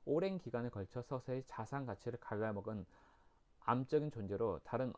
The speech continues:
어떤 급작스러운 붕괴나 폭락보다 재산에 더 큰 해악을 입힌다는 사실을 알아야 한다. 게다가 악명 높은 천구백이십구 년의 대폭락 직후 끔찍한 대공황이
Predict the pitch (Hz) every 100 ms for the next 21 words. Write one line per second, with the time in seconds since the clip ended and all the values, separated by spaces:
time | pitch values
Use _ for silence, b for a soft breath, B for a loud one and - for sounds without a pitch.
0 | - 131 - _ - 175 170 147 - -
1 | - - 127 - 117 127 - 110 104 113
2 | 170 220 - 156 156 160 - 110 135 151
3 | - 123 135 131 - - 127 - - -
4 | - 208 180 160 151 139 139 110 120 110
5 | 110 131 - 117 120 113 85 95 78 62
6 | 50 - B B B B 127 135 127 95
7 | 123 165 147 - 131 - 160 147 123 -
8 | 120 - 113 110 120 110 120 - 131 123
9 | - - - 110 - 156 175 - - 175
10 | 156 110 113 110 120 95